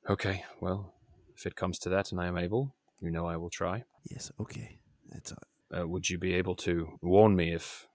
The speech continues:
Speaker 1: Walter Faust is approaching while we are somehow engaged with these vampires? I don't know, not,
Speaker 2: Uh.
Speaker 1: I do not know which takes precedence for you, but staying alive and returning Ionis to his seat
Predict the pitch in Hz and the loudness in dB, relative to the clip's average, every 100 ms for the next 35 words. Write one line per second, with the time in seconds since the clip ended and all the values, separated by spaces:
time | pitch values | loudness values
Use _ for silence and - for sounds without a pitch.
0 | - 87 82 - - 87 80 - 78 76 | -8 -6 -6 -4 2 2 2 -4 -6 -4
1 | - - - - - 90 85 85 82 82 | -4 -6 -12 -14 -4 0 0 0 0 2
2 | 85 87 82 - 87 85 82 80 - - | 2 0 -2 -2 -2 -2 -2 -4 -12 -10
3 | 85 87 90 82 80 80 80 95 80 78 | -4 -2 -2 -2 -8 -8 -4 -4 -2 -6
4 | 76 - - _ _ _ _ _ _ - | -8 -10 -16 _ _ _ _ _ _ -4
5 | 82 87 87 90 - - - 87 98 87 | 0 2 4 4 2 -2 -4 2 4 6
6 | 92 90 87 - - 92 - 104 - 90 | 6 6 4 0 0 -2 4 4 4 0
7 | - - - _ _ _ _ _ - 90 | -2 -4 -4 _ _ _ _ _ 2 4
8 | 87 101 78 - 82 - - - - 87 | 6 6 4 -2 -8 -8 -12 -6 -2 0
9 | 85 87 87 92 87 80 78 - 92 87 | 2 4 4 4 0 -6 -8 -4 0 2
10 | 85 87 87 92 - 87 85 - 95 107 | 4 4 4 2 0 -2 0 2 2 0